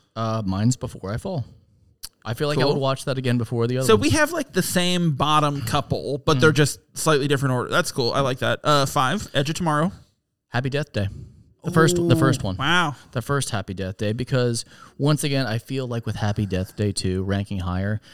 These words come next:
Speaker 1: that it's one of those, like, yeah, you could watch the second one first. It's cool.
Speaker 2: Yeah. Especially because she basically explains the first movie in it.
Speaker 1: Mm-hmm.
Speaker 2: You don't, you wouldn't get it right away.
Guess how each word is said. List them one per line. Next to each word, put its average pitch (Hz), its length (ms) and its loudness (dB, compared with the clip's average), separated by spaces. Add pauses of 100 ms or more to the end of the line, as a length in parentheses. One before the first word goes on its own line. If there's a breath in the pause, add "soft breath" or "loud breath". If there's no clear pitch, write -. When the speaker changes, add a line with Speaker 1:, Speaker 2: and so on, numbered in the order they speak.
(240 loud breath)
Speaker 1:
that 101 320 0
it's - 180 -4
one 113 140 -2
of 113 60 -2
those, 113 160 0
like, 104 180 -4
yeah, 104 220 -2
you 107 100 0
could 107 120 -2
watch 101 220 0
the - 60 -2
second 95 280 -2
one 90 120 -4
first. 95 320 -4
It's - 140 -12
cool. 98 360 -6 (480)
Speaker 2:
Yeah. 165 180 2 (600)
Especially 220 300 2
because 175 320 2
she 165 140 2
basically 156 380 -2
explains 143 380 -4
the 135 80 -4
first 143 240 2
movie 143 260 2
in 143 200 -2
it. 110 220 -6 (360)
Speaker 1:
Mm-hmm. 85 260 -4 (380)
Speaker 2:
You 185 120 2
don't, 151 280 -4
you 180 100 0
wouldn't 196 280 -4
get 156 160 2
it 156 120 0
right 123 340 0
away. 131 560 0